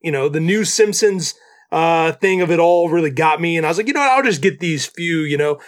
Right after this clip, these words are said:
but I ordered those, like, five months ago. They're still not here. But, uh, just in general, there's not a lot of, uh, Simpsons stuff. So Bart of Darkness content has been a little slow, even though I always have things to post,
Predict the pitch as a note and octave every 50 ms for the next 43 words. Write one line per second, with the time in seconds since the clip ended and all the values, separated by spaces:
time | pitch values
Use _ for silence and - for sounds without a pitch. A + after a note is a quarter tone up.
0 | - - - F#3+ G3+ G#3+ A#3 C4+ C4+ A3+ A#3+ A3 G#3 F#3+ D3+ - - G3 F#3 F3+
1 | F3 D#3 E3+ E3+ E3 D3+ C#3 D3+ D3 C#3+ C#3 C3+ - D#3 D3 C#3 C3 B2+ B2 D3
2 | D3+ C#3 C3 B2 C#3+ C3+ B2+ - - - - - _ _ - D#3+ E3 E3 D#3+ F3
3 | A#3+ - D4 C#4 A3 D#3+ C3 B2+ G3+ C4 C4+ A#3+ F#3 D#3 D3 D3 D#3 D3+ D3 F3
4 | F3 E3 E3 D#3 D#3 D#3+ D#3 E3 E3+ E3 D#3+ D3 C#3 C3 - - C#3+ C#3 C3+ C#3
5 | - A3 A3 G#3 F#3+ D#3 C#3 - - A2+ A2 A2 - D#3 C#3 C3 - E3+ G3 G3+
6 | F3+ C3+ B2+ B2 D#3+ F3 G#3+ G#3+ G#3 D3+ - - D#3+ C#3+ C#3 C3+ C3 D3 C#3+ C3
7 | C3+ - - - _ _ _ _ - F3+ D#3 F3+ A3 A3 A3 B3 C4+ D#4+ F4+ F4
8 | C4+ - - - G3 F3+ E3+ F3 F#3 F#3+ G3+ G3 F#3+ F#3+ F#3 F3 E3 - - G#3
9 | A#3 A3+ G#3+ G3 E3+ - F3+ E3 C#3 C#3+ D#3 C#3+ C3 C3 C3+ C3 F3 G3 F#3 D#3+
10 | C#3+ - -